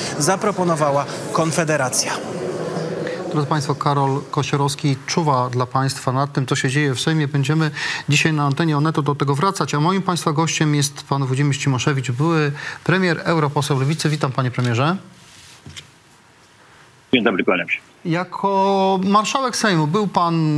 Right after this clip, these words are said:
Speaker 2: ponad pół roku marszałkiem Sejmu. Jak pan ocenia proceduralnie w tej chwili to, co się dzieje? Regularne takie próby ze strony przedstawicieli odchodzącej władzy wdawania się w dyskusję albo używania regulaminu w Sejmie, żeby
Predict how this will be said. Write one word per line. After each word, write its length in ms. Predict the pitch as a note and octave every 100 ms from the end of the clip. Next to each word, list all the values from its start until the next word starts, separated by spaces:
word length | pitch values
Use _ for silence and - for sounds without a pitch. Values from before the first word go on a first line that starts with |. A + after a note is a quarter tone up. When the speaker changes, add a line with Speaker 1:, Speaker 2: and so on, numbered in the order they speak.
| D3 C#3+ C#3 B2+ C#3 E3+ - - -
Speaker 2:
ponad 360 | - E3 D#3 C#3
pół 200 | - C#3
roku 220 | C#3 C#3+
marszałkiem 460 | C3+ B2 B2+ C3+ B2
Sejmu. 300 | C#3 B2+ C3
Jak 200 | E3 F3
pan 160 | D#3+
ocenia 420 | C#3+ C#3+ D#3+ C#3+ B2+
proceduralnie 800 | - D3+ E3+ C#3+ D#3 D#3 D3+
w 40 | C#3
tej 140 | C3
chwili 200 | A#2 C#3+
to, 100 | C3
co 120 | C#3
się 160 | C3 C#3+
dzieje? 340 | B2+ D#3 D3 C#3+ - - -
Regularne 680 | D#3+ E3+ E3 E3 D#3 D3+
takie 240 | C#3 C3+ C#3
próby 480 | - D#3+ C#3+ C#3 C#3 - - -
ze 120 | C3+
strony 520 | - C#3+ C3+ C3+ C3+
przedstawicieli 600 | C3 C3+ - C3+ B2 C#3+ C3+
odchodzącej 560 | C3 C#3 C#3+ C#3 C#3
władzy 400 | A#2+ C#3 C3+ C#3+
wdawania 560 | A#2+ - C#3 C3 D#3 C#3+
się 140 | D3+
w 60 | C3
dyskusję 600 | C#3 - - D3 - C#3+
albo 180 | C#3+ C#3
używania 720 | B2+ C#3+ C#3 C3+ C#3 C#3+ D3
regulaminu 520 | C3+ C#3 C#3 C#3+ D3+
w 60 | C3+
Sejmie, 300 | D3 C#3+ C3
żeby 260 | C3+ C#3